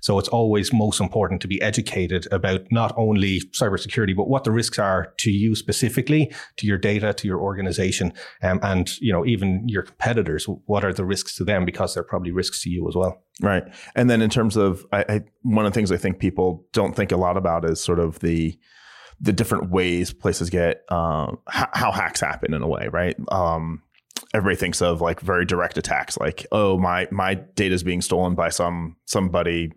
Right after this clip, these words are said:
Speaker 2: across the, the ocean." Um, but there are other ways, and I'm curious if what your thoughts are on, like, just sort of elaborating on some of the ways that companies
Speaker 1: Yeah, so, I mean, I, I think it's, yeah, I guess one of the most important things is patch management, you know? So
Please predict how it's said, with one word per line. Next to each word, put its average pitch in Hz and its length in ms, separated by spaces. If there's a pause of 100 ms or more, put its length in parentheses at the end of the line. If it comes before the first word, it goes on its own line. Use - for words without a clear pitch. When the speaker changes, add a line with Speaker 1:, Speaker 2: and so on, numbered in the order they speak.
Speaker 2:
across - 340
the, 82 260
the 87 160
ocean." 87 440 (360)
Um, 85 440
but 95 160
there 98 160
are 98 220
other 92 240
ways, 87 500
and 85 240
I'm 87 180
curious - 360
if - 180
what 104 200
your 87 100
thoughts 82 280
are 82 200
on, 80 140
like, 82 200
just - 140
sort 95 100
of 87 60
elaborating 87 480
on 82 80
some 87 120
of 82 60
the 82 60
ways 80 320
that 78 160
companies 80 500 (180)
Speaker 1:
Yeah, 170 200
so, 165 160
I 156 40
mean, 160 140
I, 151 200
I 143 60
think 165 280
it's, - 500 (260)
yeah, 120 140 (400)
I 135 100
guess 160 200
one 160 100
of 139 60
the 139 60
most 135 200
important 120 400
things 123 220
is 101 100
patch - 300
management, 98 480
you 95 60
know? 101 120
So 101 320